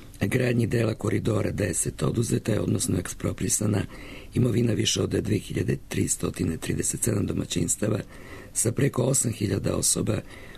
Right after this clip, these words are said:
u vrednosti od tristotina osamdeset osam miliona dolara. Samo na četiri deonice autoputa bilo je eksproprisano najmanje tristotina četrdeset devet hektara zemlje i sada, e, novinari razgova-, su razgovarali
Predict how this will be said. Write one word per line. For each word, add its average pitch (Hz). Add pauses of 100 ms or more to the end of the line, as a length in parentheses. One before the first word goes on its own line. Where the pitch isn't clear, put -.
u -
vrednosti 107
od 104
tristotina 104
osamdeset -
osam -
miliona -
dolara. 82 (640)
Samo 120
na 110
četiri 110
deonice 107
autoputa 107 (540)
bilo 113
je 104
eksproprisano 101
najmanje 95
tristotina -
četrdeset -
devet 67
hektara 73
zemlje - (760)
i -
sada, 107
e, - (300)
novinari 92
razgova-, 92 (120)
su -
razgovarali 101